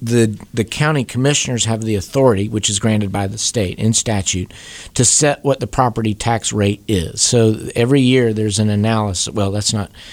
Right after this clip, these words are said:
accurate. Uh, there, there's a reevaluation. It can be every four years or up to eight years, and there's a reevaluation of the property, and, and that sets the rate. But they, they set the rate, uh,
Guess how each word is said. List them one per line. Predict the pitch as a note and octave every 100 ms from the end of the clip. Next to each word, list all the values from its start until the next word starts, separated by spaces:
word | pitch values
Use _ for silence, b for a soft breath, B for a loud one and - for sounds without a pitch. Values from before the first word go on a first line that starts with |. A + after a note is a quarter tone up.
| B B
accurate. | - G#2+ G2 G2 F#2 A2
Uh, | G2+ G2 B B
there, | - B2
there's | A#2+ A#2+ A2+
a |
reevaluation. | G#2+ C3+ A#2 A2 G#2 G2 G2+ A#2+ A2+ - G2 G#2
It | A2
can | - A2+
be | A2+ A2
every | G#2 G2
four | F2 C3 A#2+
years | G#2+ G#2 G2+ F#2+
or | G2 G2+
up | A2+ F#2
to | G#2
eight | G2 G2+
years, | - G#2 G2+ F#2+
and | G2+
there's | G2 F2+
a |
reevaluation | G2 G2+ G2 G2+ F#2+ F#2+ F#2 -
of | F2+
the | F#2
property, | A#2 G#2+ G#2 G2 F#2 B B B G#2+
and, | A2+ G#2+ G#2 -
and | A2+ G#2
that | G#2+
sets | G2 A2 G2+ -
the | - F2+
rate. | F#2+ E2 -
But | G2+
they, | - A2 A2+
they | A2 A#2 A2+
set | - B2+ B2
the | A2+
rate, | G#2 G#2+ G2 G2+ B B B -
uh, | A2 G#2 G#2